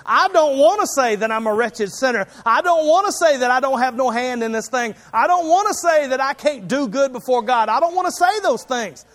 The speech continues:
It makes me, I, I feel like I've earned it. I want what I want. He says their glory is their shame.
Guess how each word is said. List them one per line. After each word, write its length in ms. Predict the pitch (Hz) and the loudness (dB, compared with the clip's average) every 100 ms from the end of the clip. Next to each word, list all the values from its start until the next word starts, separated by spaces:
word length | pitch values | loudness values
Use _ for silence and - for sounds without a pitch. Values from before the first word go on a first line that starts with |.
| _ _ - | _ _ -6
It 180 | 320 | -4
makes 340 | 302 320 320 - | 2 2 2 -4
me, 160 | 339 | -4
I, 220 | 240 226 226 - - | -2 -4 -6 -6 2
I 200 | 269 330 359 | 2 2 0
feel 200 | 339 311 | 2 4
like 200 | 302 294 | 2 2
I've 220 | 294 277 | -2 -2
earned 500 | 254 311 359 370 330 | -4 -2 -2 -2 -4
it. 220 | 202 - _ _ _ _ _ _ _ _ _ _ _ _ _ _ _ _ _ | -4 -8 _ _ _ _ _ _ _ _ _ _ _ _ _ _ _ _ _
I 220 | 226 339 | 2 4
want 320 | 349 311 311 | 4 4 4
what 180 | 269 262 | 4 4
I 180 | 285 311 | 4 4
want. 460 | 285 339 370 220 - - _ _ - | 4 4 4 0 -10 -20 _ _ -6
He 140 | 285 | -6
says 300 | - 311 226 | 0 -2 0
their 160 | 294 240 | -2 -2
glory 580 | 175 247 359 392 392 381 277 240 254 | 0 4 6 6 2 -2 -8 -8 -6
is 180 | 254 | -4
their 180 | 208 277 | -2 -2
shame. 640 | - - 320 339 302 185 | -4 -4 -2 0 -2 -4